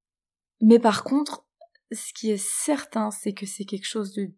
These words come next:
dur de s'affirmer. Quand j'ai mis un terme à cette relation dont je vous parlais, ça a été, euh, pour moi une manière de faire aussi un... un, ça a une, été une manière de déclencher un déclic, si on veut, de,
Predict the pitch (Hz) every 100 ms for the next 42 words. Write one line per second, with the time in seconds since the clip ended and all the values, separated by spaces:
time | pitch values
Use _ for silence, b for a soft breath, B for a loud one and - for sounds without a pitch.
0 | _ - - - - - - _ _ _
1 | _ _ - 196 196 196 202 196 208 _
2 | _ _ _ _ _ _ _ _ _ _
3 | _ _ _ _ _ _ _ - 220 240
4 | 277 285 269 254 226 226 - 202 196 247
5 | 269 233 214 202 196 190 208 247 _ _
6 | _ _ _ _ _ _ _ - _ -
7 | - 214 202 202 240 247 214 202 196 -
8 | _ - 226 226 220 202 208 233 202 233
9 | 220 214 240 233 208 202 196 b b _
10 | _ _ - 214 208 208 226 - 240 220
11 | 208 - 208 233 226 226 233 214 214 202
12 | 214 220 226 220 226 202 208 233 240 -
13 | 214 208 214